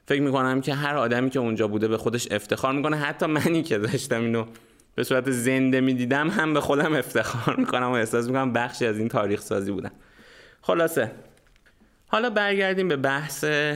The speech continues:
حد شکستن، محدودیت، چون این دوتا مثالی که گفتیم خیلی مثالای واضحی از این بودن که یک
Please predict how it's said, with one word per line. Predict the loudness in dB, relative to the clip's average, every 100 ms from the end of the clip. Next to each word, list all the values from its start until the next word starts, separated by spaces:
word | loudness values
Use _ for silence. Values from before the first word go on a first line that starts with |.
| -6
حد | -6 -4 -4 -4
شکستن، | -4 -2 -4 -4 -4 -2 0 -2 -4
محدودیت، | -2 -2 -2 -6 -4 0 0 -2 -6 -14 -20 _
چون | -4 -4 -4 -16 -20 _ _ -8
این | -2
دوتا | 0 0
مثالی | -2 -2 0 -2
که | -2 0 0 -2 -2
گفتیم | -2 -2 -4 -2 -2
خیلی | -2 -2 0 0 -2 -4 -4
مثالای | -4 -2 0 0 -2
واضحی | 0 0 0 0 0 0 0
از | -2 -6 -16 _ _ _ _ -6
این | -2 0
بودن | 2 0
که | 0 0
یک | 0 2 0 -2 -12